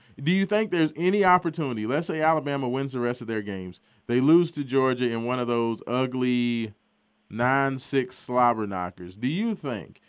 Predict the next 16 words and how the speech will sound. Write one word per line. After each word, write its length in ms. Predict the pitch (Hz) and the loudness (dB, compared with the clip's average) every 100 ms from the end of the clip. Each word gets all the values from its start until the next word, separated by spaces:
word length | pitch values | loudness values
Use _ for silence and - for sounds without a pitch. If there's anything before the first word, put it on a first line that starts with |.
| _ | _
like, 200 | 123 131 | -2 0
'cause 140 | 143 135 | 0 0
I 100 | 139 | 2
know 220 | 196 240 | 2 2
that 120 | 196 | 0
the, 180 | 151 - | -2 -6
that, 220 | 131 131 123 | -2 -2 0
that 180 | 127 127 | -2 0
the 300 | 117 110 82 - | 0 0 -4 -6
playoff 380 | 156 143 127 - | -2 2 2 0
committee 560 | 123 117 110 104 - _ _ _ | -6 -4 -4 -8 -12 _ _ _
put 180 | 156 156 | -4 -2
Alabama 580 | 139 135 123 127 123 120 | 2 2 0 -2 -2 -2
in 440 | 104 123 120 113 - | -4 -4 -2 -4 -4
at 220 | 110 92 | -6 -6
number 680 | 110 110 104 104 101 87 | -6 -6 -2 -2 -2 -4